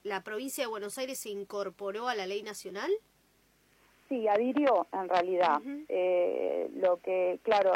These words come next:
Speaker 2: eh, un, de veinticuatro provin-, de las veinticuatro provincias o veintitrés y el
Speaker 1: Y la ciudad
Speaker 2: y
Speaker 1: de
Speaker 2: el,
Speaker 1: Buenos
Speaker 2: y
Speaker 1: Aires.
Speaker 2: la ciudad, eh,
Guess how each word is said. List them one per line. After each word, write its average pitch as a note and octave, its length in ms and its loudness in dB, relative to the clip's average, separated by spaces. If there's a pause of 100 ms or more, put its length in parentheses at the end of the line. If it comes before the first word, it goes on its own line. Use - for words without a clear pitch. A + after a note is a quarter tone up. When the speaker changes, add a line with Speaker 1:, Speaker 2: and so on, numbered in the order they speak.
Speaker 2:
eh, F3+ 380 0
un, G#3+ 320 -2
de G3+ 240 -2
veinticuatro A3+ 640 2
provin-, A#3+ 360 2
de G#3+ 100 2
las G3+ 140 0
veinticuatro A#3+ 840 2
provincias A#3+ 760 2
o G3+ 140 4
veintitrés G#3 720 2
y G3 200 -6
el F#3 240 0 (220)
Speaker 1:
Y G#3+ 80 -12
la G#3 120 -4
ciudad G3 300 -6
Speaker 2:
y - 20 -4
Speaker 1:
de F#3 140 0
Speaker 2:
el, F3+ 80 0
Speaker 1:
Buenos F3+ 240 -4
Speaker 2:
y G3+ 40 -8
Speaker 1:
Aires. G3+ 140 -2
Speaker 2:
la G3 140 4 (100)
ciudad, A3+ 460 4 (500)
eh, F#3+ 80 -2